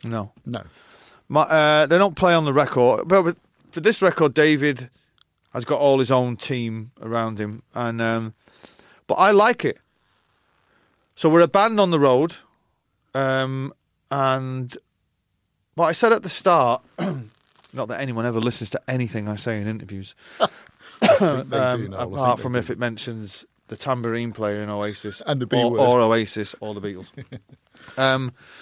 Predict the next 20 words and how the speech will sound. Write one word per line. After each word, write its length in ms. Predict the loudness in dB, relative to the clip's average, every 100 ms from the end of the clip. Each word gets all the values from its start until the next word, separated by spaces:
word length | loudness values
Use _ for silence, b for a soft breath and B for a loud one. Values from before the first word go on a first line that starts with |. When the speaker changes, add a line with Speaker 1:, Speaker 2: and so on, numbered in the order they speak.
| B B B B _ _
Speaker 1:
uh, 640 | 0 2 2 2 2 2 0
when, 300 | 0 0 2
uh, 400 | 2 4 2 0 -6 _ _ _ _ _ -6
I 60 |
said 340 | -2 2 2 0
I 80 | -6
didn't 240 | -2 0 0
want 120 | -2
to 60 | -2
be 180 | -4
in 80 | -4
a 60 | -4
band, 260 | -6 -8
I 100 | -6
wanted 240 | -2 -2 -2
it 80 | -6
to 80 | -8
be 120 | -8
a 60 | -8
fluid 720 | -10 -8 -2 0 0 -2